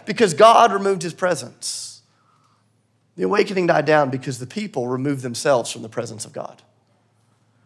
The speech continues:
That they went back, that they chose the convenient,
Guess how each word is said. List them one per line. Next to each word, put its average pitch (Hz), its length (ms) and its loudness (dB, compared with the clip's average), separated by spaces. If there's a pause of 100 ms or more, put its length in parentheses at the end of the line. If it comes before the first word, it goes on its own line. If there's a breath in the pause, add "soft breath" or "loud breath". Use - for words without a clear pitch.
That 156 120 -14
they 220 160 6
went 185 240 -2
back, - 460 -14 (500)
that 156 160 -2
they 226 160 6
chose 151 360 2
the - 100 -14
convenient, 120 500 -16